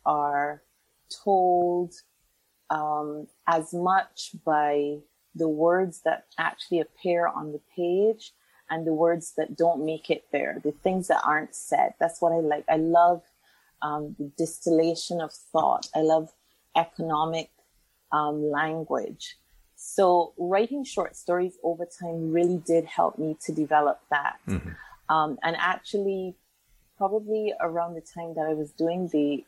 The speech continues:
Speaker 1: the M A, um, I discovered flash fiction, which was like, oh, that was, that was amazing. You know, that was, I really started to get into that. It was tremendously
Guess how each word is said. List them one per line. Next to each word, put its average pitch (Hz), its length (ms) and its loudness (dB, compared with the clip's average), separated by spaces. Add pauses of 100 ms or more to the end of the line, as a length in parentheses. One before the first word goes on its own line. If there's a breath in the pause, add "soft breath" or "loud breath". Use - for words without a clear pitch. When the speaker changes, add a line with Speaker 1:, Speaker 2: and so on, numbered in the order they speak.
Speaker 1:
the 156 200 2
M 156 200 0
A, 151 360 -2 (420 soft breath)
um, 151 180 2
I 165 100 2
discovered 160 600 -2
flash 147 340 0
fiction, - 600 -8
which - 300 -6
was - 200 -8
like, - 240 -6 (340)
oh, 214 200 -2 (160)
that - 200 -2
was, - 360 -16
that 180 180 2
was 151 100 -6
amazing. 175 880 -2
You 165 80 -2
know, 170 200 2
that 180 220 2
was, 160 160 2 (420 loud breath)
I 175 60 4
really 208 500 4
started 180 380 0
to 160 120 -6
get 151 220 2
into 156 240 -10
that. 147 320 -2
It 139 80 -4
was 147 220 -6
tremendously 185 800 -2